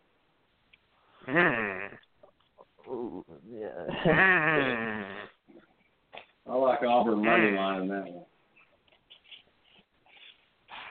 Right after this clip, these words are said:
Speaker 1: I'm gonna stay away.
Speaker 3: All right, let's go. Here's a good one that's got me intrigued a little bit. Texas A and M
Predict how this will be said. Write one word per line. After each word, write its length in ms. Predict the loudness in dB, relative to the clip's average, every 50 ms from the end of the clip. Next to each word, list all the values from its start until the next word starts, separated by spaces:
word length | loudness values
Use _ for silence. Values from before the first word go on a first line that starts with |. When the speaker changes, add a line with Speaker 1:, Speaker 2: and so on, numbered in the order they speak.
| -16 -14 -14 -12 -12 -12 -16 -16 -20 _ _ _ -20 -20 -20 _ _ _ -20 _ _ 2
Speaker 1:
I'm 880 | 4 6 6 6 6 4 4 6 6 6 6 6 6 4 4 4 4
gonna 300 | 4 6 6 6 6 6 6
stay 180 | 6 6 6 6
away. 420 | 4 4 4 4 4 4 2 0 -2 -8 -18 -20 _ -10 -10 -10 -10 -12 -20 _ _ _ -20 _ _ _ _ _ _ _ _ _ _ _ _ _ _ _ -18 -12 -6 -2
Speaker 3:
All 100 | 2 4
right, 260 | 6 6 6 6 6
let's 240 | 6 6 4 4 4 2
go. 460 | 4 6 6 4 4 2 0 -2 -4 -6 _ _ _ 0
Here's 220 | 2 2 2 4 2
a 60 | 0
good 300 | 0 0 -2 -2 -2 -4
one 200 | -6 -8 -8 -8
that's 120 | -10 -12 -14 _ -8
got 200 | -8 -8 -8 -8
me 120 | -10 -10
intrigued 600 | -10 -10 -12 -12 -8 -6 -4 -4 -4 -6 -6 -8
a 40 | -8
little 240 | -6 -6 -6 -6 -8
bit. 340 | -8 -8 -8 -10 -12 -16 -20 _ _ -4
Texas 340 | -2 -2 -2 -2 -6 -8 -4 -2
A 40 | -2
and 220 | 0 0 -2 -2
M 340 | -4 -4 -4 -4 -4 -6 -6